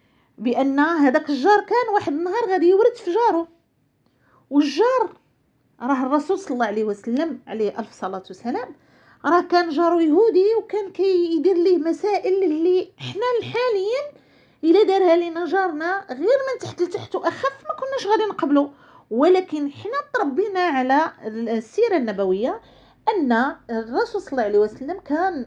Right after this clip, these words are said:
جارو يهودي كان تيدير ليه بزاف ديال الفعايل. واحد النهار الصبح قال: "انا غادي نحل الباب ونخرج"، عليه الف صلاه والسلام.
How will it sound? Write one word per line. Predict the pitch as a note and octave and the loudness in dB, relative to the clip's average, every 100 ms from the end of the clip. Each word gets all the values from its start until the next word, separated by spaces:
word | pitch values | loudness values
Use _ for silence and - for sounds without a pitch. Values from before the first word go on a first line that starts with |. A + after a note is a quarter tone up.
| - | -12
جارو | G#3 C4 E4+ A3+ | -4 2 2 2
يهودي | G#3+ A3 B3+ F4 G4+ | -2 -2 -2 -2 -2
كان | - D#4+ | -2 -6
تيدير | - C#4 E4+ | -4 -2 2
ليه | G4 | 2
بزاف | C#4 B3+ F#4 A4 | 2 -2 -2 2
ديال | G#4 G#4+ | 4 4
الفعايل. | F#4 D4 E4+ E4+ _ - - - | 2 -2 -2 -4 _ -20 -20 -2
واحد | G#4+ G4 F4+ | 0 0 -2
النهار | G#4 F4+ G4+ C5 | 0 2 2 0
الصبح | C5 - A#4+ - - _ _ _ _ _ - A#3+ | -2 -2 -4 -4 -14 _ _ _ _ _ -8 2
قال: | G#4+ G#4 E4 | 4 4 -2
"انا | G4 | -2
غادي | D#4 D4 D4 | 0 0 0
نحل | - C4+ C#4 | -2 -2 -2
الباب | C#4+ A4 | -2 0
ونخرج"، | A#4 G#4+ D#4 F#4 F#4+ D4+ - _ - | -2 -2 0 2 0 -4 -18 _ -8
عليه | C4+ D4+ C4 | -2 0 0
الف | C4 | -4
صلاه | - B3+ A#3+ A#3+ | -6 -4 -4 -4
والسلام. | G3 - G#3+ F#4 A#4+ | -10 -8 -4 -4 -4